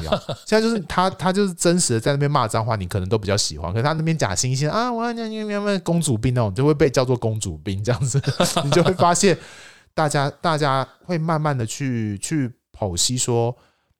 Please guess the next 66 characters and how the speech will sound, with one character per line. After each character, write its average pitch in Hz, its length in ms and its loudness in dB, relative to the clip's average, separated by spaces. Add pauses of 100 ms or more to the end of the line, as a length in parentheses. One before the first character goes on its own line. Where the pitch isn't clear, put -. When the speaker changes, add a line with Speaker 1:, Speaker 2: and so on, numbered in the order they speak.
(140)
Speaker 1:
嗯， 87 460 -18 (300)
我 147 80 2
觉 170 100 2
得 214 60 0
这 233 60 2
跟 208 120 4
媒 123 180 2
体 117 140 -2
有 95 120 0
关 95 220 0
系， - 120 0
因 143 80 0
为 196 80 2
现 196 160 2
在 185 120 2
媒 127 140 2
体 127 140 0
太 165 320 0
发 117 260 2
达 82 260 -2
了， 90 120 -2
所 - 160 -2
以 190 60 2
你 147 100 0
没 107 200 -2
有 143 100 2
办 147 180 2
法， 107 180 0 (600)
你 139 100 2
没 165 80 4
有 214 80 6
办 214 160 4
法 156 100 4
在 175 140 4
荧 147 140 0
光 165 120 4
幕 165 140 4
前 123 280 2
演 110 200 4
太 131 240 0
久， 87 320 -2
你 110 180 0
一 127 60 0
不 147 160 0
小 92 180 2
心 113 140 -2
就 135 100 6
会 160 120 8
破 143 300 4
功 123 280 2
了， 113 140 4
我 90 100 0
觉 - 100 -4
得。 - 40 2
可 147 100 4
是 180 100 4
我 226 100 6
觉 143 80 2
得 147 60 2
教 180 200 4
会 180 140 4
很 156 80 2
麻 113 200 2
烦 117 140 0
的 123 60 -2
是， 139 260 0